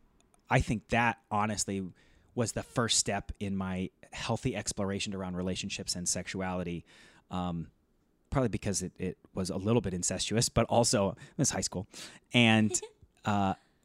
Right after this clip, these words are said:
Speaker 1: but that was where a lot of those conversations, I think, started. And I, and I was having open,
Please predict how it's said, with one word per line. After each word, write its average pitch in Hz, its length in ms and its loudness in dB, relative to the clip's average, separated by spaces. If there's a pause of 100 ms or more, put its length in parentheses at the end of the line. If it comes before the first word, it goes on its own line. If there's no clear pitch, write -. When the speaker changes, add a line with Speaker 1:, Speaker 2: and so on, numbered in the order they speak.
(120)
Speaker 1:
but - 140 8
that 196 80 10
was 175 140 6
where 165 80 10
a 151 40 10
lot 151 140 8
of 143 60 6
those 131 80 2
conversations, 139 600 2
I 117 80 4
think, 104 200 0
started. 117 400 6
And 92 100 0
I, 95 60 0
and 98 180 -4
I 101 80 -2
was 101 180 2
having 110 640 2
open, 107 460 2